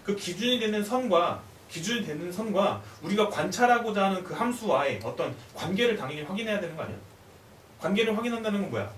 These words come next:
만나는 점을 확인하라는 거고, X축하고 만나는 점의 X좌표를 뭐라고 불러? X절편이라고 부르고, Y축하고 만나는 점의 Y절편, Y좌표를 뭐라고 불러?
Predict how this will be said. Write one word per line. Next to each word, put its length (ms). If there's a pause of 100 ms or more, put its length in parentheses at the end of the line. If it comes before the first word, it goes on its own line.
만나는 340
점을 240
확인하라는 460
거고, 260 (200)
X축하고 520
만나는 360
점의 440 (140)
X좌표를 480
뭐라고 300
불러? 200 (140)
X절편이라고 640
부르고, 300 (260)
Y축하고 460
만나는 320
점의 320
Y절편, 520
Y좌표를 480
뭐라고 260
불러? 260